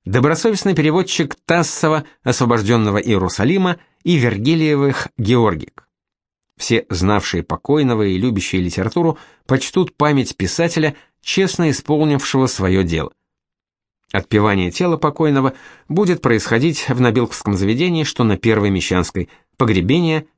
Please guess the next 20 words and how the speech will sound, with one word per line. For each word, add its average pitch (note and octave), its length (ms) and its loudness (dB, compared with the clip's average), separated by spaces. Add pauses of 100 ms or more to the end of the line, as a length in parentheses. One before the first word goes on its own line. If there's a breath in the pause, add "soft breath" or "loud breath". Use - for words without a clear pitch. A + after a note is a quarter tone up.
(120)
на F3+ 160 2
Пятницком G#2+ 640 -2
кладбище. D2 600 -4 (1600)
Могила D#3+ 420 0
Раича C#3 400 -2
на A2+ 140 0
Пятницком F#2 580 -2
кладбище D3 460 -4
была C3+ 260 0 (540 loud breath)
утрачена. C3+ 840 0 (640 soft breath)
Обществом F#2+ 480 -2
охраны F#2+ 400 -2
памятников C3+ 640 -2
в G2 80 0
ограде A#2+ 380 0
могилы G#2+ 760 0 (100)
Грановского G#2 720 0 (260 loud breath)
установлен C#3 580 0
так G2 100 -2
называемый G#2+ 680 0